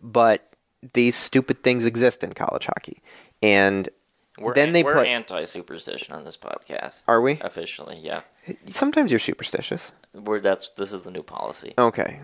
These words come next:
Speaker 1: we've implemented this. I wonder when this rule passed, 'cause did you jam this through before I could get my vote in?
Speaker 2: <laughs>
Speaker 1: So, um,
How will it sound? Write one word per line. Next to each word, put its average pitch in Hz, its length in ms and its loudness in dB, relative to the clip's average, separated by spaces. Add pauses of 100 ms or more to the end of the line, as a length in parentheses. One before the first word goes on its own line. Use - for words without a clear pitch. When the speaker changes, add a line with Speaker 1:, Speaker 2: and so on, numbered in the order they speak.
Speaker 1:
we've 113 260 0 (100)
implemented 104 460 2
this. - 160 -2
I 120 80 4
wonder 143 180 4
when 123 140 4
this 113 140 0
rule - 200 4
passed, - 340 -6
'cause - 260 -2 (320)
did 120 140 2
you 127 100 4
jam 127 320 4
this 123 160 2
through 131 160 6
before 117 260 2
I 107 80 2
could 117 160 -4
get 120 120 4
my 104 120 2
vote 113 240 2
in? 135 240 -4
Speaker 2:
<laughs> - 0 - (680)
Speaker 1:
So, 143 520 4 (320)
um, 117 480 2